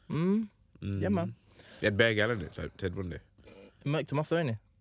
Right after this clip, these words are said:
Speaker 2: We still had him, though.
Speaker 1: But he murked him off.
Speaker 2: We still had him, though.
Speaker 1: But he's a psycho killer.
Speaker 2: But he was very charismatic.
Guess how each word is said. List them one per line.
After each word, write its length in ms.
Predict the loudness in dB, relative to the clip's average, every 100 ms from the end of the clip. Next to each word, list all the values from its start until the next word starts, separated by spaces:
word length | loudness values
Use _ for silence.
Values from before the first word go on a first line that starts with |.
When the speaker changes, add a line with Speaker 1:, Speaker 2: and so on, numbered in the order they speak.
| _ _ -20
Speaker 2:
We 60 | -20
still 180 | -8 -6
had 160 | -4 -6
him, 120 | -8
though. 120 | -10 -14 _ _ _ _ _ _ -4
Speaker 1:
But 80 | 0
he 60 |
murked 260 | 0 -2 -2
him 60 |
off. 300 | -4 -4 -10 _ -18
Speaker 2:
We 100 | -12
still 160 | -6 -4
had 180 | -4 -6
him, 160 | -6 -8
though. 140 | -10 -12 _ _ _ _ _ _ _
Speaker 1:
But 80 | -2
he's 100 | -2
a 60 |
psycho 340 | 0 0 2 0
killer. 280 | 2 -2 -4 _ -20 -4
Speaker 2:
But 80 |
he 60 | -2
was 80 | -2
very 160 | -4
charismatic. 520 | -4 -4 -4 -4 -6